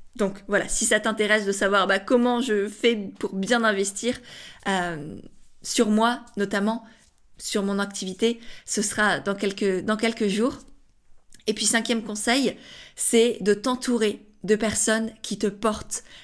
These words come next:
qui te motivent, qui te secouent aussi parfois, qui te font voir ce que tu n'oses pas voir, ce que tu ne veux pas voir. Parce que même si ça fait mal, même si c'est, euh, challengeant,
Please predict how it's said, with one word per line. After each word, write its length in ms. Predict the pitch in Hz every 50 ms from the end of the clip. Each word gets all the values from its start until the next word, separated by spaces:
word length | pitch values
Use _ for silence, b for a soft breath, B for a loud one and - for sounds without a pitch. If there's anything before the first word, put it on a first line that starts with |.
| B
qui 160 | B - 208 -
te 100 | - 220
motivent, 600 | 214 220 220 220 214 - - 226 196 175 165 - B B B B B B
qui 180 | - 247 214 -
te 120 | 254 226
secouent 680 | - - - - 269 262 269 - 269 262 240 - - - - -
aussi 380 | 233 - - - - 226 214
parfois, 640 | 214 - 220 202 - - - - 220 202 - - - _ B B B B B B B B B B
qui 120 | - 240 226
te 100 | 254 240
font 180 | 240 254 240
voir 340 | 214 208 226 262 254 262 -
ce 80 | - -
que 80 | 233
tu 160 | 226 - 226
n'oses 300 | 220 233 262 277 277 -
pas 160 | - 240 214 208
voir, 320 | 233 208 202 190 - -
ce 80 | - -
que 80 | 226
tu 160 | 208 - 233
ne 80 | 214 202
veux 220 | 180 208 247 247
pas 160 | 247 233 202 190
voir. 420 | 196 190 190 165 - - - - _ _ _ _ b b b b b b b b b b b
Parce 160 | - 214 -
que 100 | - 233
même 200 | 214 226 240 254
si 140 | 240 - 240
ça 140 | - 233 220
fait 120 | - 214
mal, 280 | 202 208 226 247 226 202
même 200 | 214 226 240 233
si 240 | - - - 226
c'est, 300 | 214 - - - 240 240
euh, 80 | 196 185 -
challengeant, 600 | - - 233 220 220 214 208 196 226 226 233 226